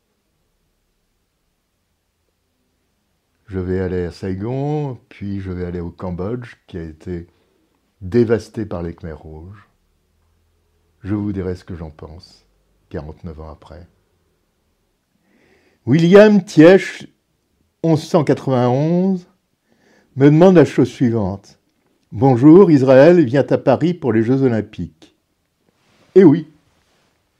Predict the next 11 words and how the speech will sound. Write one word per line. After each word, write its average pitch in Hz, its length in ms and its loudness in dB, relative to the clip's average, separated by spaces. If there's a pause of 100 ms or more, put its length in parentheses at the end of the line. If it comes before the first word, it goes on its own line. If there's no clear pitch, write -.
(1160)
Pourquoi 170 340 2
Israël 139 560 2
peut-il, 117 560 -6 (220)
peut-il 120 340 -10
venir 139 680 -4
après 160 500 -2
les 180 80 2
massacres 151 680 -4 (320)
qu'elle 127 160 0
a 123 80 6
faits 143 420 -4